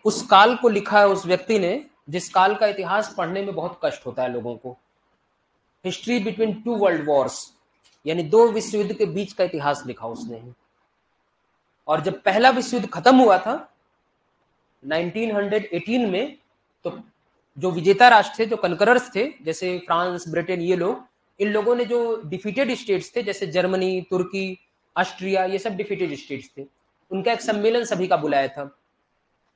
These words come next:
और हार-, हराए गए राज्यों को specially कहा गया था कि आपको सर झुका कर आना है।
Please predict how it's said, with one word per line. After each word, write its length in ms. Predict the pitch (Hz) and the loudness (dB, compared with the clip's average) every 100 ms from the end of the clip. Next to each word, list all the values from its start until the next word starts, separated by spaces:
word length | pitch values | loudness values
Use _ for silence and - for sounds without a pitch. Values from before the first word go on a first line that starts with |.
| _ _ _ _ _ _ _ - | _ _ _ _ _ _ _ -2
और 100 | 170 | -2
हार-, 320 | 165 175 175 | 2 0 0
हराए 280 | 175 190 226 | 4 4 4
गए 120 | 240 | 4
राज्यों 320 | 226 196 233 | 4 2 0
को 140 | 240 226 | 0 -2
specially 680 | - 202 - 214 233 233 | 0 -4 -2 -6 -4 -6
कहा 260 | 226 185 208 | -4 0 2
गया 180 | 214 202 | 2 2
था 140 | 233 | 0
कि 120 | 226 | -2
आपको 420 | 214 170 170 - | -2 -2 -2 -4
सर 200 | 220 214 | -4 -4
झुका 300 | 165 160 160 | -4 -2 0
कर 180 | 151 135 | 0 -2
आना 180 | 117 123 | -4 -8
है। 240 | 120 120 | -12 -14